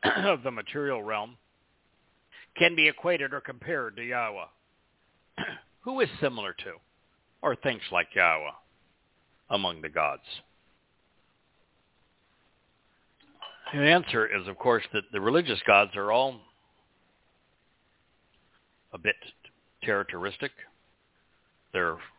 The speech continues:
frightening. They're capricious. They're unreliable. They, uh, they were created in man's image. They, um, they act a lot like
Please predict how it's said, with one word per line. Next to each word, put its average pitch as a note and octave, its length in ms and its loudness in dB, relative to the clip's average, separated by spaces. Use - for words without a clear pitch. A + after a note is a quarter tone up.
frightening. A2 440 4
They're F#2 120 -6
capricious. A#2 580 -4
They're G2+ 160 0
unreliable. G#2 760 6
They, B2+ 260 8
uh, B2+ 140 6
they C#3+ 80 -4
were E3+ 160 -6
created F#3+ 340 -4
in C#3 140 0
man's C3 320 0
image. G2 180 -4
They, G2 300 -2
um, F#2+ 240 -2
they G#2+ 120 6
act A2+ 300 6
a F#2 80 -4
lot F2 240 -4
like E2+ 180 0